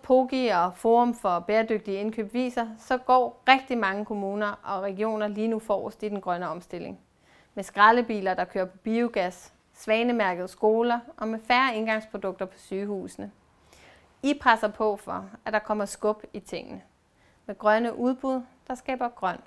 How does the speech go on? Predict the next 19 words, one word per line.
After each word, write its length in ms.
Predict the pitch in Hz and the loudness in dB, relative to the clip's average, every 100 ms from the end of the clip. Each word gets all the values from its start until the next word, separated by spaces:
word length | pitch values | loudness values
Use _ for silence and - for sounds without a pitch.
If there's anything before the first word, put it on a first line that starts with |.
| _ _ | _ _
udvikling. 600 | 202 190 196 185 175 175 _ _ _ _ _ _ - - - - | -8 -6 -8 -8 -12 -12 _ _ _ _ _ _ -20 -20 -20 -6
Og 120 | - 254 | 2 6
med 100 | 262 | 6
den 100 | 277 | 6
nye 120 | 294 | 4
strategi 500 | 294 262 220 233 226 | 2 0 -2 -4 -6
vil 120 | 226 | -8
staten 320 | 226 233 220 240 | 0 0 2 -2
nu 160 | 233 - _ | -4 -8 _
også 240 | 214 214 | 0 0
være 140 | 202 185 | -4 -6
med 140 | 185 | -6
til 240 | 185 190 - - | -8 -10 -10 -12
at 160 | 214 | -10
gå 100 | 208 | -8
forrest. 560 | 190 - - - - - _ _ _ - _ _ _ _ - - - _ _ - | -10 -12 -14 -18 -20 -20 _ _ _ -20 _ _ _ _ -20 -20 -20 _ _ -18
Så 360 | - 208 190 185 - - | 2 4 4 0 -14 -10
vi 80 | 208 | -6
går 320 | - - | -4 -6